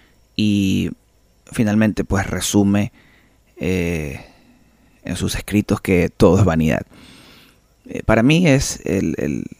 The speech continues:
es el, es el punto más alto de la filosofía. Y eso está en mi Biblia y también está en su Biblia. Eh, les invito de inmediato, pues, a revisar nuevamente los escritos de Salomón, los Proverbios,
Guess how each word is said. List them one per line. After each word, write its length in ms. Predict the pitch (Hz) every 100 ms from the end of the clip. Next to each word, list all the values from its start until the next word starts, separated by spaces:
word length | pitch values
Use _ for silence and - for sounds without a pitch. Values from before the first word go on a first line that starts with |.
| - - _ - _ _ _ _
es 280 | - - -
el, 380 | 117 113 92 -
es 240 | 87 -
el 160 | 110 107
punto 460 | - 117 117 98
más 220 | 98 95 101
alto 440 | 92 - - - - - _ _
de 140 | -
la 120 | 87 85
filosofía. 680 | 90 90 82 80 87 85 - _ _ _ _ -
Y 120 | 120
eso 140 | 147
está 400 | - 156 131 92
en 120 | 113
mi 120 | 101 98
Biblia 500 | 104 107 113 165 - -
y 160 | 80
también 280 | 82 80 87
está 260 | - 92 90
en 80 |
su 120 | 90 90
Biblia. 400 | 120 90 78 - _ _ _ _ _ _ _ -
Eh, 340 | 156 87 85 73
les 240 | 76 90
invito 480 | 85 82 87 - 127 - _ _ _ _ _ _ _ _ _ _ _
de 140 | 80 87
inmediato, 540 | 85 67 65 107 -
pues, 280 | - 92 -
a 80 | -
revisar 540 | 90 85 90 85 110 - _ - -
nuevamente 540 | 101 110 120 104 98
los 240 | 104 101 -
escritos 440 | 95 - 92 98 95
de 60 |
Salomón, 580 | - 85 80 113 135 135
los 180 | - -
Proverbios, 720 | - - 101 110 92 87 -